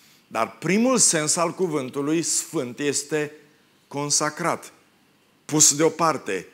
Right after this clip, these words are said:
separat, dat doar în slujba lui Dumnezeu. Următoarea dată când apare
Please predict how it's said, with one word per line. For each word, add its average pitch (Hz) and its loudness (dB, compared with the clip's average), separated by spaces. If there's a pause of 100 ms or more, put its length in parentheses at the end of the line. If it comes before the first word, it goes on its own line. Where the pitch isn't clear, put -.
(240)
separat, 156 2 (600)
dat 165 4 (100)
doar 170 0
în 151 -4
slujba 156 0
lui 151 0
Dumnezeu. 143 -4 (1120)
Următoarea 170 2
dată 151 0
când 156 -6
apare 151 0